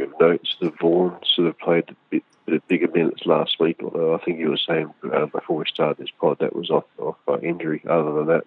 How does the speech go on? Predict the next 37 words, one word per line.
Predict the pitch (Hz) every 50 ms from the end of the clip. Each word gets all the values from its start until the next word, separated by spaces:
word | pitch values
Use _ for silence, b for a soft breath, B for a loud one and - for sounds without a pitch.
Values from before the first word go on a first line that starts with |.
| _ -
no | 85 80
real | 76 73 73 82 82
sort | - - 78 78 76
of | -
changes | - - 80 78 78 78 76 - -
for | -
the | 73
Dragons. | - - 82 80 82 82 78 80 - _ - - _ _ _
But | - 87 87
yeah, | 92 92 85 82 87 _ -
go, | 95 87 85 67 73
the, | 76 85 85 82
um, | 80 76 78 76 - _ _ _ _ - -
Tohu | - - - 98 90 87 80 78
going | 87 82 80 82 80 80 - - -
to | 73 69 69 67 - - - -
centre | - 82 85 82
and | 78 76
Mar-, | 78 80 82 82 76 - - -
Mannering | 85 80 78 82 - - -
to | - 76
an | 76 78
edge | 78 82 85 - -
will | 82 80
be, | 73 78 73 76
uh, | 76 73 73
interesting | 73 - - - - - - - - - 82 - -
for, | 76 71 76 78 76
uh, | -
prices | - - 76 76 78 78 - - 87 82
over | 87 82 80 78 78
the | 78
next | 80 78 - -
sort | - - 78
of | -
few | - 80 78 78
weeks. | 82 85 -